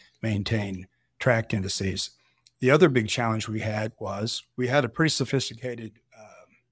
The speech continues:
software system that Tom Dudley had developed, and now we needed to figure out how to, uh, make changes to that so they could handle title in eastern states. And I'm not sure we've ever successfully <laughs> got that done, Steve. <laughs> I mean,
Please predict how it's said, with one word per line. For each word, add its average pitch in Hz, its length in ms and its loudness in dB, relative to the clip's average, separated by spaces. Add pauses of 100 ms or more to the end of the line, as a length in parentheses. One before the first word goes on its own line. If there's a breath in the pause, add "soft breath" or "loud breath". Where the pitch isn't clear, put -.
(680)
software 143 500 4
system 107 540 -4
that - 180 -16 (220)
Tom 107 260 -2
Dudley 110 320 -4
had 101 160 -6
developed, 104 420 2
and 104 80 -6
now 123 260 2
we 104 120 -8
needed 107 260 -4
to 98 60 -4
figure 110 280 0
out 104 180 0
how 104 200 0
to, 98 500 -2 (480 soft breath)
uh, 98 240 -20 (240)
make 107 200 0
changes 110 460 2
to 127 60 -12
that 104 220 2
so - 140 0
they 101 100 -2
could 104 180 -4
handle 107 380 -2
title 104 460 0
in 87 180 -10 (380)
eastern 110 280 -2
states. - 580 0 (120)
And 107 320 0 (240 soft breath)
I'm 123 140 0
not 120 180 2
sure 143 300 0
we've 113 320 -6
ever 131 260 -4
successfully 110 760 0
<laughs> - 120 -8
got 165 120 -2
that 123 200 -6
done, 135 300 2
Steve. - 460 -6
<laughs> - 1120 -8
I 123 60 -2
mean, 127 300 0